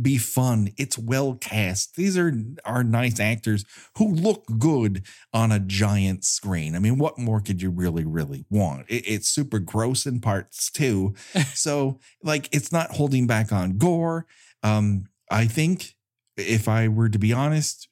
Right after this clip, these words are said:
Speaker 1: too many people are wearing underwear,
Speaker 2: <laughs>
Speaker 1: both men and women. Everyone needs to start taking off their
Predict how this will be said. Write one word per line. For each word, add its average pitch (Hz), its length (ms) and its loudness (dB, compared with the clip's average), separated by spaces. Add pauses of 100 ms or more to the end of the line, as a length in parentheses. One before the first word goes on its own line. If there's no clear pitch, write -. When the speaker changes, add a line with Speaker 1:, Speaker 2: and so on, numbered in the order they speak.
(160)
Speaker 1:
too 160 160 2
many 139 160 2
people 117 320 0
are 101 100 4
wearing 87 340 2
underwear, 71 540 -4 (220)
Speaker 2:
<laughs> 165 240 2
Speaker 1:
both 147 420 0
men 139 480 4
and 120 180 0
women. 90 520 0 (280)
Everyone 170 720 0
needs 147 380 0
to 107 140 -6
start 113 420 -2
taking 160 540 0
off 131 360 0
their 92 440 0